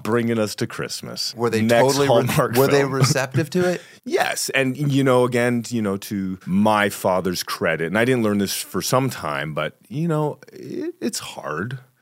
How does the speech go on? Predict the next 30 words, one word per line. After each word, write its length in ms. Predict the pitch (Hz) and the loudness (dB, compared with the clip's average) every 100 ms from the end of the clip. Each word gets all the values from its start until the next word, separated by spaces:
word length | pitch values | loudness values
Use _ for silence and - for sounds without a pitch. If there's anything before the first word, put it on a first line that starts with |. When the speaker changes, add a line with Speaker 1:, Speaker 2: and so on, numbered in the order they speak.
| _ _ | _ _
Speaker 1:
you 120 | 104 92 | -4 -2
know, 140 | 82 | 0
when 180 | 85 85 | -2 -2
your 160 | 82 | -4
kid 380 | 76 - 80 76 | -6 -8 -8 -6
is 260 | 76 - - - _ _ _ _ | -8 -10 -14 -18 _ _ _ _
gay, 220 | - 85 78 | -2 0 0
I 40 | |
think. 420 | - 87 87 95 | -2 -4 -4 -4
Is 80 | 90 | -4
Speaker 2:
Hmm. 240 | 135 107 92 | -2 -2 -4
Speaker 1:
he 180 | 101 | -6
felt 220 | 90 90 82 | -2 -2 -2
like, 200 | 87 - | -4 -6
uh, 240 | - 58 87 | -16 -16 -8
you 140 | 101 | -6
know, 100 | 80 | -4
"Did 180 | 78 76 | -6 -6
I 100 | 73 | -6
know 320 | 76 85 90 | -6 -4 -2
you? 580 | 90 90 90 87 90 85 | -2 -2 -2 -2 -2 -2
And 220 | 67 67 - _ - | -6 -10 -16 _ -16
did 160 | - 80 | -10 -8
you 80 | 82 | -6
feel 280 | - 87 | -4 -4
safe?" 480 | 78 - 123 110 104 | -2 0 2 2 0
And 80 | 90 | -2
all 80 | 85 | -4
those 140 | 85 | -2
things. 160 | 95 | -4